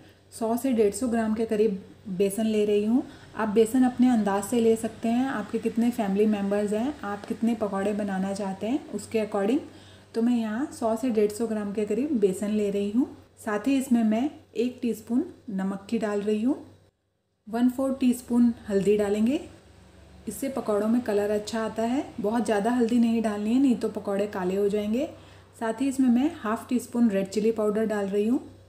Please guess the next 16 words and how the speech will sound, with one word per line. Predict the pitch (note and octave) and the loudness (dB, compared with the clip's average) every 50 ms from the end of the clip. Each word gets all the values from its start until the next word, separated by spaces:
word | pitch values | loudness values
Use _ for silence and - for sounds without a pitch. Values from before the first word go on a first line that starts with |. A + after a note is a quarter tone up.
| - - - | -16 -10 -6
अब | A#3 A#3 A3 | -6 -6 -2
इन | - B3+ B3 B3 | 0 2 2 2
सब | B3 B3+ A#3 - | 2 0 -6 -6
चीज़ों | - A3+ A3 F#3+ G#3 G#3 G#3 | -4 -4 -2 -2 -2 -4 -4
को | A3+ C4 C4+ | -4 0 4
बेसन | B3 A3 G#3+ G#3 - A3+ A3 | 6 6 6 6 4 2 0
में | A3+ A#3 A3+ | 2 2 2
mix | G#3 G3 F#3+ - - | 0 -2 -4 -6 -8
कर | - - G3+ F#3+ | -6 -4 -2 -2
लेंगे। | G3 G3+ G3+ G#3 A3 C4 F#4 - - - _ _ _ _ _ _ _ _ _ _ _ _ _ _ _ | -2 -2 -2 -2 -2 -2 -4 -6 -10 -18 _ _ _ _ _ _ _ _ _ _ _ _ _ _ _
अब | A3+ A#3 B3 | -6 -4 -4
इसमें | B3+ A#3+ - B3+ B3+ B3 | -4 0 2 4 4 4
मैं | A3+ G#3+ G#3+ B3 D#4+ F#4+ - - - _ _ _ _ _ _ _ _ _ - | 4 2 0 -2 -4 -6 -10 -16 -20 _ _ _ _ _ _ _ _ _ -6
वन | F#3 A#3 C4+ D4+ D4+ | -4 0 0 0 0
फोर | - C#4+ C4+ C4+ | 0 0 -2 -2
टीस्पून | B3+ - B3 A3+ G#3+ - - - A#3 A#3+ D4 | 0 0 0 0 0 -2 -6 -2 2 2 2